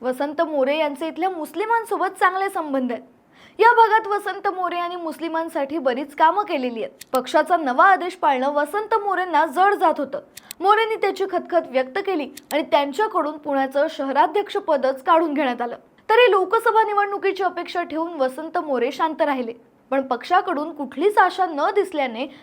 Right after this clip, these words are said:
बारा मार्च दोन हजार चोवीस रोजी अखेर वसंत मोरे यांनी Facebookच्या पोस्टच्या माध्यमातून मनसेतून आपली एक्झिट जाहीर केली. खरं तर मनसेतून एक्झिट घेतल्यानंतर लोकसभेच्या निवडणुकीच्या वेळेस सुद्धा आपल्याला उमेदवारी मिळावी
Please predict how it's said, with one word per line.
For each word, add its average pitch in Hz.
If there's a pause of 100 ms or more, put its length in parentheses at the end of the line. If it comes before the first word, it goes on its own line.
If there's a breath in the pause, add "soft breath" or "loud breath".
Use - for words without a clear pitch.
(100)
बारा 320
मार्च 392
दोन 349
हजार 359
चोवीस 320
रोजी 277
अखेर 285
वसंत 320
मोरे 285 (240 loud breath)
यांनी 370
Facebookच्या 415
पोस्टच्या 339
माध्यमातून 285 (320 loud breath)
मनसेतून 427
आपली 330
एक्झिट 262
जाहीर 294
केली. 131 (200)
खरं 466
तर 480
मनसेतून 415
एक्झिट 302
घेतल्यानंतर 320
लोकसभेच्या 294
निवडणुकीच्या 359
वेळेस 262
सुद्धा 247
आपल्याला 269
उमेदवारी 381
मिळावी 277